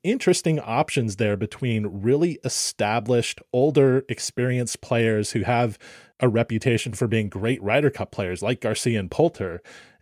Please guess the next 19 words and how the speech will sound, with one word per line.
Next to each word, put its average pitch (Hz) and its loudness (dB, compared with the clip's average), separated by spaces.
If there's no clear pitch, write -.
And 127 2
then 135 6
you 127 4
have 117 2
players 110 2
who 117 0
have 98 -4
been 104 0
great 113 0
on 107 -2
the 107 0
European 113 0
tour 90 -6
for 107 -4
the 95 -6
past 95 -6
couple 92 -4
of 87 -6
years. 92 -6